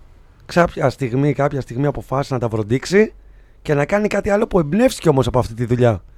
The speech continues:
Και σήμερα είναι εδώ μαζί μας ο Χρήστος, ο Μαλάκης. Καλώς ήρθες, Χρήστο.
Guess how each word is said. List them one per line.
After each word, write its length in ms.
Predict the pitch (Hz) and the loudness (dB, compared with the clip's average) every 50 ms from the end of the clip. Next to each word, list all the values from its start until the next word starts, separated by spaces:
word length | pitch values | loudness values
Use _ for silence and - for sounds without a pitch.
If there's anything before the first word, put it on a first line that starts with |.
| - - - - - - - - - - | -20 -20 -20 -20 -20 -20 -20 -20 -20 -10
Και 120 | - 139 131 | -6 -6 -6
σήμερα 540 | - - - 202 226 208 175 139 127 131 | -4 -4 -2 2 4 6 6 6 6 4
είναι 160 | 147 170 160 131 | 4 4 2 2
εδώ 200 | 117 143 156 147 | 2 2 2 2
μαζί 340 | 123 107 104 92 101 110 | 2 0 -2 -2 -2 -2
μας 320 | 113 113 127 151 170 - - - - - - - - - - - | 0 0 0 0 -2 -4 -12 -20 -20 -20 -20 -20 -20 -20 -12 -4
ο 160 | - 123 117 | 0 0 0
Χρήστος, 800 | 113 - - 120 123 127 123 - - - 131 135 151 160 - - | 0 0 -2 -2 0 0 -2 -2 -4 -2 0 0 0 -2 -4 -6
ο 80 | 120 110 | -4 -2
Μαλάκης. 880 | 107 104 101 98 104 107 110 110 104 - - 127 139 156 - - - - - - - - - - - - - - - - - - - - | -2 -2 -2 -4 -4 -4 -4 -4 -4 -6 -4 -4 -4 -4 -6 -10 -18 -20 -20 -20 -20 -20 -20 -20 -20 -20 -20 -20 -20 -20 -20 -20 -16 -6
Καλώς 380 | - 120 120 117 117 110 - | 0 2 2 2 2 2 2
ήρθες, 280 | 151 147 123 131 - - | 0 0 2 0 0 0
Χρήστο. 520 | - 131 127 104 - - 131 139 156 170 | 0 0 0 2 4 4 6 6 6 4